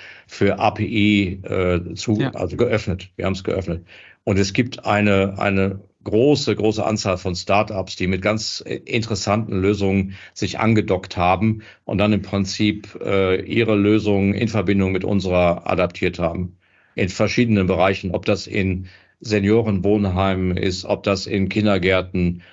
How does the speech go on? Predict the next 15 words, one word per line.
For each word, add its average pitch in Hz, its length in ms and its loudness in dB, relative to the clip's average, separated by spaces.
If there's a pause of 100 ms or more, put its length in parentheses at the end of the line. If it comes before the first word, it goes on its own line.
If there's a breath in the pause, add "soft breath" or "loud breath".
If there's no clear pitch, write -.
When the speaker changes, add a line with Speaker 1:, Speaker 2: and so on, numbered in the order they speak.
(180 loud breath)
Speaker 1:
in 113 100 2
Sportstätten, 95 1300 -2 (300 loud breath)
äh, 95 220 2
oder 98 340 2
einfach 95 360 -2
im, 95 140 -2
im 90 200 -6
Smart 104 380 0
Home 104 200 0
Bereich 90 360 2
ist, 95 280 -4
ähm, 90 400 0
da - 120 -2
gibt's 92 280 -6
viele. 95 380 -4